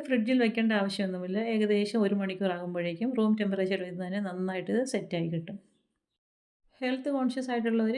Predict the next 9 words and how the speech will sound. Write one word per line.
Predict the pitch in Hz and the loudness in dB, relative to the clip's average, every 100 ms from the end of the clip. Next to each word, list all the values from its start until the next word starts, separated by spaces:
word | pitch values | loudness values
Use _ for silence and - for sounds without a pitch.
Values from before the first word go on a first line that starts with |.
| 294 | -2
പഞ്ചസാര | 247 240 240 226 | 0 0 0 0
ഇങ്ങനെ | 220 214 220 | 2 2 2
കാരമലൈസ് | 202 202 202 208 208 | 2 2 0 0 0
ചെയ്യുന്നതിന് | 202 196 196 196 | 2 2 2 0
പകരം | 185 185 220 269 | 0 0 0 -2
ശർക്കര | 233 202 214 220 208 | -2 -2 0 0 2
ചേർത്ത് | 190 190 | 2 2
കൊടുത്താലും | 190 180 180 190 185 | -2 -2 -2 -2 -2
മതിയാകും. | 175 170 185 | -4 -4 -4